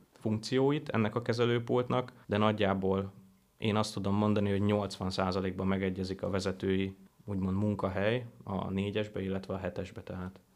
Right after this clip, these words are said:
én, hogy ezt a két hét időtartamot, ezt ideálisnak tartom arra, hogy egy alapozó A négyes képzéssel a hetesre ki tudjunk képezni új embereket.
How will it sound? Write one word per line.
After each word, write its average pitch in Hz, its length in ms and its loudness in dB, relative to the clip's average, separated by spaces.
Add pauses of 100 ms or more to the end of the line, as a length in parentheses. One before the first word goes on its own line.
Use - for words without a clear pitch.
(480)
én, 98 220 0
hogy 98 140 0 (480)
ezt - 180 -4
a 104 60 0
két 104 240 2
hét 98 140 0
időtartamot, 107 720 2
ezt 98 160 -2
ideálisnak 95 680 -2
tartom 98 420 -2
arra, 98 240 2
hogy 98 280 -2 (180)
egy 98 260 -4 (200)
alapozó 101 600 2 (200)
A 101 180 0
négyes 98 360 -2
képzéssel 110 800 0 (220)
a - 80 -10
hetesre 95 480 -4
ki - 120 -14
tudjunk 95 320 -4
képezni 95 640 -6
új 92 220 -6
embereket. - 580 -8